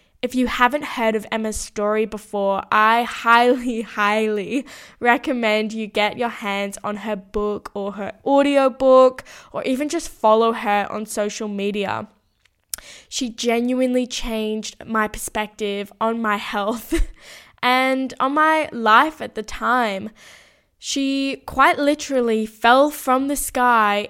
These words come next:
and it was a skydiving accident, and her parachute didn't open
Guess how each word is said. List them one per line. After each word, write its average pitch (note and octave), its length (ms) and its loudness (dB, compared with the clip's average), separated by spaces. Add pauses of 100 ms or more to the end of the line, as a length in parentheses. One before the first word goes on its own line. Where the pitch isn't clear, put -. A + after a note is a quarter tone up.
(120)
and G#3+ 540 -4 (260)
it A3+ 100 0
was A3+ 160 -4
a A#3 40 -6
skydiving B3+ 760 4
accident, G#3 840 -4 (520)
and A3 240 0
her - 180 -4
parachute B3+ 640 -2
didn't A3+ 340 -4
open G#3 580 -2